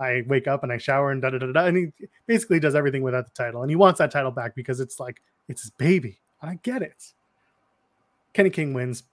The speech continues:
defeats Blake Christian via the Royal Flush in a really good match. And I hope that we see more Blake Christian because he continues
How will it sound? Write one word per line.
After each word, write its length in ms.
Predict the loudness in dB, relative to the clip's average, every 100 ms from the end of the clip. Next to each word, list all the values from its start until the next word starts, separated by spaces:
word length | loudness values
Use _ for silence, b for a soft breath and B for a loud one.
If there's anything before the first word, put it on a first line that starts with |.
| -12
defeats 320 | -6 -6 -6
Blake 240 | -4 -4
Christian 460 | -2 -6 -6 -10 -10 _ -2
via 180 | 0 0
the 80 |
Royal 240 | 0 0 -2
Flush 500 | -4 -4 -6 -10 -16 -14
in 60 |
a 40 | -8
really 360 | 8 10 10
good 160 | 6 0
match. 280 | -6 -10 -14 b b -6
And 100 | -6
I 60 |
hope 240 | -2 -2 0
that 80 | -2
we 100 | -4
see 160 | -4
more 160 | -4 -2
Blake 240 | -2 -4
Christian 340 | -2 -6 -4 -8
because 240 | -4 -6
he 60 | -6
continues 640 | -6 -6 -2 -2 -2 -4